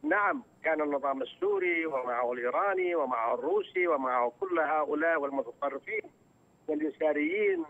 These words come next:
والقوميين من، من أبناء جلدتنا يشيطنون الولايات المتحدة الأمريكية، ونحن نعرف أيضا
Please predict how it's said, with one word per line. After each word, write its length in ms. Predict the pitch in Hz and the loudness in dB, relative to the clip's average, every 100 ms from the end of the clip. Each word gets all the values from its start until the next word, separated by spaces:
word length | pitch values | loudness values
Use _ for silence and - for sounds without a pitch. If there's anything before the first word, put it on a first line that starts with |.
| 143 | -2
والقوميين 960 | 131 143 - 160 151 160 214 202 160 | 0 -2 -2 -2 0 0 2 4 4
من، 140 | 151 147 139 139 139 | 4 2 2 0 0
من 180 | 135 139 | 0 0
أبناء 360 | 143 139 160 147 | 0 2 2 2
جلدتنا 760 | 139 135 196 185 165 151 147 - _ _ _ - | 0 0 0 2 4 6 4 0 _ _ _ -2
يشيطنون 920 | 143 151 - 180 - 180 240 240 165 | 0 2 2 0 0 0 2 2 2
الولايات 480 | 139 143 147 156 147 | 2 2 4 2 2
المتحدة 520 | 143 143 151 131 - | -2 -2 0 -2 0
الأمريكية، 520 | 135 135 131 - 151 | 0 0 -4 -10 -2
ونحن 460 | 143 131 135 - 143 | 2 2 -2 -4 0
نعرف 260 | 220 - 202 | 2 2 0
أيضا 320 | 233 - | 0 0